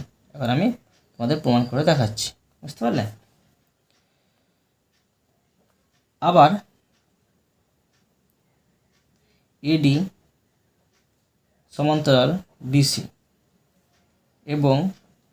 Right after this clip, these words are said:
এবি ভেদক। আবার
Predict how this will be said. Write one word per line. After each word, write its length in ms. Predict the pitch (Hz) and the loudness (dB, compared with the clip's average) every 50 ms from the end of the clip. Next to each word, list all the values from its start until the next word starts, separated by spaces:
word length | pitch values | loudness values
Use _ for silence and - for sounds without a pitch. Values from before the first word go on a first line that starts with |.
| _ _ _ _ _ _ _ _ _ _ _ _ _ _ _ _ _ _ _ _ _ _ _ _ _ _ _ _ - | _ _ _ _ _ _ _ _ _ _ _ _ _ _ _ _ _ _ _ _ _ _ _ _ _ _ _ _ -4
এবি 360 | 143 151 151 135 123 127 131 156 196 196 - _ _ _ _ _ _ _ _ _ _ _ - | -2 0 0 2 2 2 2 2 0 -2 -4 _ _ _ _ _ _ _ _ _ _ _ -8
ভেদক। 400 | 123 - 135 135 113 - - - _ _ _ _ _ _ _ _ _ _ - | 0 2 2 2 2 0 -4 -12 _ _ _ _ _ _ _ _ _ _ -2
আবার 120 | 151 170 | 0 2